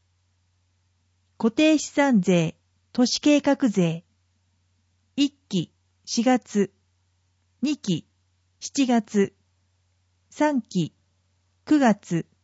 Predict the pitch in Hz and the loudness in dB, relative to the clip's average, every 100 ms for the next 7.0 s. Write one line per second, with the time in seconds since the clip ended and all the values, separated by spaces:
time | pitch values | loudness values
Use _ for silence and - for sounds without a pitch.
0 | _ _ _ _ _ _ _ _ - 277 | _ _ _ _ _ _ _ _ -2 0
1 | 285 208 - 165 - _ _ _ _ _ | 0 -2 -4 -6 -6 _ _ _ _ _
2 | 202 269 294 269 240 226 - 196 - _ | 4 4 4 2 2 0 -4 -6 -6 _
3 | _ _ _ _ _ _ _ _ _ _ | _ _ _ _ _ _ _ _ _ _
4 | _ _ _ _ _ - 285 302 294 294 | _ _ _ _ _ -4 2 2 2 0
5 | 294 285 269 262 185 175 160 190 - _ | 2 2 0 -2 0 0 -2 -6 -18 _
6 | _ _ - - 233 254 233 214 190 190 | _ _ -12 -4 -4 -2 -2 0 0 -4